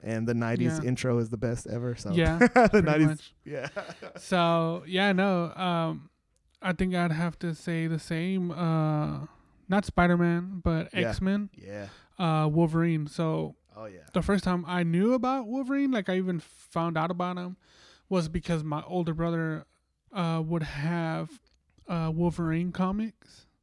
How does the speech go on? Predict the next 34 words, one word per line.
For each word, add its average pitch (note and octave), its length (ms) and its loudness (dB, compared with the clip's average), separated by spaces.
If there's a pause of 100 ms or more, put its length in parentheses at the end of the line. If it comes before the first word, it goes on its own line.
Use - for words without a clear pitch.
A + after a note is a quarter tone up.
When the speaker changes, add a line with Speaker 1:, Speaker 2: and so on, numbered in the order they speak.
(180)
Speaker 1:
Mm. C3 280 -4
Speaker 2:
And D#3+ 100 0
he's A#3 220 2
the C4 80 0
one, A#3 180 -4
he A3 200 2
actually B3+ 360 0
took G#3 320 -4
me G#3+ 220 -2
to F3+ 260 -2
a E3 100 -2
comic E3+ 460 -6
book E3+ 160 -6
convention D#3+ 520 -6
once. D#3 320 -10 (600)
Um, D3+ 540 -2 (500)
and F3 120 -2
we F3+ 120 4
went, F#3+ 540 0
and F3 640 -6
that's E3 220 -2
when E3 120 -4
I D#3 120 -4
started D3+ 500 -4
seeing E3 320 -4
everything. D#3+ 460 -4
And D3+ 120 -4
then D3 80 -2
my D3+ 120 -2
brother D3+ 360 -4
came D3+ 220 -6
back D3+ 240 -4
with D3+ 160 -8
X-Men D#3+ 600 -8